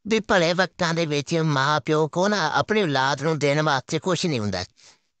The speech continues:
ਪਰ ਉਹ ਟਾਈਮ ਦਿੰਦੇ। ਮੈਂ ਕਹਿੰਦਾ ਦਿਨੇ ਤਾਂ ਇੱਕ ਪਾਸੇ, ਰਾਤ ਨੂੰ ਵੀ ਨਿਆਣਾ ਪਿਓ ਕੋਲੋਂ ਕਹਾਣੀਆਂ ਸੁਣਦਾ ਸੁਣਦਾ,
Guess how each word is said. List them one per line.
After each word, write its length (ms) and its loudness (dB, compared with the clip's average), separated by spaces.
ਪਰ 380 2
ਉਹ 80 4
ਟਾਈਮ 340 0
ਦਿੰਦੇ। 320 -2
ਮੈਂ 160 2
ਕਹਿੰਦਾ 240 2
ਦਿਨੇ 360 0
ਤਾਂ 120 0
ਇੱਕ 160 -2
ਪਾਸੇ, 460 -2
ਰਾਤ 340 2
ਨੂੰ 120 4
ਵੀ 100 2
ਨਿਆਣਾ 380 0
ਪਿਓ 280 0
ਕੋਲੋਂ 340 0
ਕਹਾਣੀਆਂ 400 0
ਸੁਣਦਾ 400 -2
ਸੁਣਦਾ, 480 -4